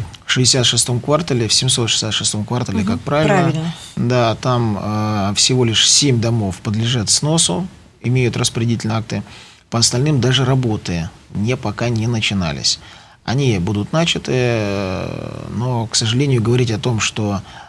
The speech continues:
Speaker 1: а, какие-то можно сейчас сказать сроки по конкретному какому-то дому, пока я не могу.
Speaker 2: А, подключился мехзавод.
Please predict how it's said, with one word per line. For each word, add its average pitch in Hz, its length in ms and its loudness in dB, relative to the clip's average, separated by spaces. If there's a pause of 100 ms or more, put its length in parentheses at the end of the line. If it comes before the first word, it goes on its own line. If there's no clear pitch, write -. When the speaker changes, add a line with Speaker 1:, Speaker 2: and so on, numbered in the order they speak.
(140)
Speaker 1:
а, 87 420 -2
какие-то 113 460 0
можно 104 300 0
сейчас 110 400 2
сказать 107 320 0
сроки 147 340 2
по 101 160 -4
конкретному 110 520 -2
какому-то 98 380 -4
дому, 113 260 0
пока 85 240 -4
я 95 180 0
не 90 120 -2
могу. 67 240 -6 (420)
Speaker 2:
А, 190 180 0
подключился 220 680 0
мехзавод. 214 720 2